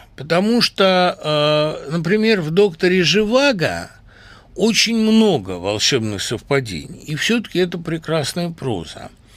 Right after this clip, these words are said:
А у очень многих строгих реалистов, вот, например, у Владимова, я недавно просто готовил к печати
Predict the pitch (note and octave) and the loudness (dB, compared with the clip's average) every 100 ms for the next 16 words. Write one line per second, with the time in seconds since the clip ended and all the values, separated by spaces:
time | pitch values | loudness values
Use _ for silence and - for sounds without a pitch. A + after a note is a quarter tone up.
0 | - - - - - - C3+ D3+ D3+ D3 | -20 -20 -20 -20 -18 -2 0 2 2 0
1 | - E3+ F3+ F#3 G3+ F#3+ F3+ G3 G3+ G3+ | -4 -6 -4 0 0 2 0 0 2 0
2 | E3+ D#3+ B2+ - F3+ E3+ D3 A#2 F#3 G#3 | 0 -2 -4 0 0 0 -2 -2 0 0
3 | A#3+ C4 B3 - C3 - C#3+ C#3+ C3+ D3 | 0 2 2 0 -4 -4 -6 -4 -2 0
4 | E3+ E3+ D3+ C#3+ C#3 F3+ F#3+ C3+ C3+ F#2+ | 2 2 2 2 4 4 2 2 0 0
5 | E2+ D#2 F2 F2 F2 F2 F#2+ F#2+ A2+ A2 | -4 -6 -10 -8 -8 -8 -8 -4 0 2
6 | G#2 F2+ E2+ - F2 - F2 G#2 G#2+ F#2 | 0 -2 -6 -6 -8 -8 -2 -2 -2 -4
7 | E2+ - A2+ G#2 A2+ F2 - G2+ | -6 -8 -4 -2 -2 -2 -6 -10